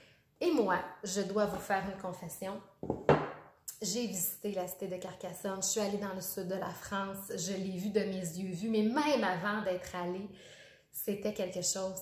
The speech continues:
qui m'intéressait beaucoup, euh, les, tu sais, les remparts autour de la ville, euh, les, la manière, tu sais, au Moyen Âge de finalement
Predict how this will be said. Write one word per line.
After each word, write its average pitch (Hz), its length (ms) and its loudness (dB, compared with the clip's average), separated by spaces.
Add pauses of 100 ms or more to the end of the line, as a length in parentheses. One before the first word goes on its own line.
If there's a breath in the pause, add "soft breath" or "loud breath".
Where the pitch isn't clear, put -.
qui - 120 -10
m'intéressait 180 580 -4
beaucoup, 202 560 -2
euh, 175 480 -2
les, 170 100 -8
tu - 80 -14
sais, 226 100 -2
les 190 180 -2
remparts 190 760 2
autour 196 300 -2
de 190 80 0
la 175 220 0
ville, 208 480 2 (500 loud breath)
euh, 185 600 6 (100)
les, 208 460 0
la 208 180 6
manière, 196 600 4
tu - 60 -6
sais, 220 40 2
au 214 60 2
Moyen 190 360 4
Âge 208 340 4
de 196 260 4
finalement 196 460 0